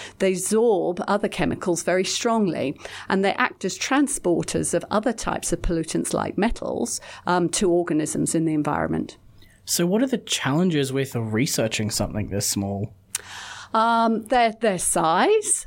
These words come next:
Speaker 1: um, trying to extract them from our environmental matrices. Um, sometimes our extracting solutions will digest the plastic, so we lose them.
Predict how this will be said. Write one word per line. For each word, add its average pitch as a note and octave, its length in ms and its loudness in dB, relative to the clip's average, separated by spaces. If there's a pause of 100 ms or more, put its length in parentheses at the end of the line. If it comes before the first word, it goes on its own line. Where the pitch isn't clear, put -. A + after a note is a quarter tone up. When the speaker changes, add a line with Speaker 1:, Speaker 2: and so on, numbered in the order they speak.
Speaker 1:
um, F3+ 500 2
trying A#3 360 2
to F#3+ 140 -2
extract - 640 -2
them D#4+ 240 6
from F#3 180 0
our E3 200 4
environmental E3+ 600 2
matrices. A#3+ 1040 0 (340)
Um, F3+ 340 4
sometimes F#3 640 2
our E3+ 200 4
extracting F#3 580 0
solutions G#3 760 0
will F#3 120 0
digest E3 540 0
the G#3 60 -4
plastic, C#4+ 500 -2
so - 180 -2
we D#3+ 100 0
lose F3 380 2
them. C4+ 260 2